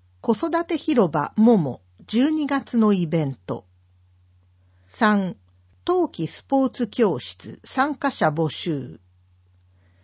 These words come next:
四、歳末防災協調運動。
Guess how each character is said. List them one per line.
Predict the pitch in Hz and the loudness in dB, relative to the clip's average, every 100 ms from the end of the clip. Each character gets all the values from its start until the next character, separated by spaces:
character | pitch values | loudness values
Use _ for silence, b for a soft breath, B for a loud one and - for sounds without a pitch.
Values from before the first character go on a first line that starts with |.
| _ | _
四、 | 247 262 170 - - _ _ _ | 2 2 2 -6 -20 _ _ _
歳 | - 285 339 339 330 | 0 2 2 0 -4
末 | - 233 | -2 0
防 | 254 277 | 2 0
災 | - 233 220 208 | 0 2 2 -2
協 | - 269 277 | -2 -2 -2
調 | - 262 247 226 | 0 2 4 4
運 | 240 190 131 | 4 4 0
動。 | 120 90 - | -6 -10 -14